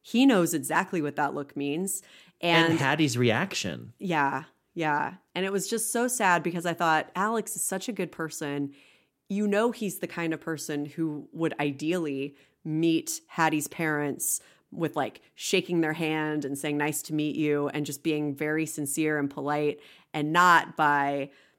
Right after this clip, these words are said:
Speaker 1: being caught kissing for the very first time, really, the first, like, <laughs> actual kiss that wasn't, like, <laughs> immediately rebuffed. Uh,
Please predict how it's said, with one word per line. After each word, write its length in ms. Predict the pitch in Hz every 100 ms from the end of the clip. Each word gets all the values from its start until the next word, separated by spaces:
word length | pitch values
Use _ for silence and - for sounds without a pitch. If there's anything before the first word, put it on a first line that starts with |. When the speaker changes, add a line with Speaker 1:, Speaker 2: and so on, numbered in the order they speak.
| 185
Speaker 1:
being 240 | 165 175 165
caught 300 | - 151 -
kissing 560 | 175 165 160 139 143
for 100 | 143
the 100 | 214
very 320 | 170 196 196 190
first 380 | 185 175 -
time, 400 | - 175 156 151
really, 400 | 151 170 147 143
the 100 | 147
first, 420 | 147 175 170 - -
like, 260 | 147 143 - _ _
<laughs> 140 | 180 233
actual 580 | - 175 185 - 180 170
kiss 320 | 196 165 -
that 240 | 175 196
wasn't, 340 | 190 160 165 -
like, 300 | 160 151 - 262
<laughs> 140 | - 262
immediately 540 | 233 226 190 165 175
rebuffed. 640 | 170 160 170 160 160 - - - - - - _ _ _ _ -
Uh, 320 | 165 156 143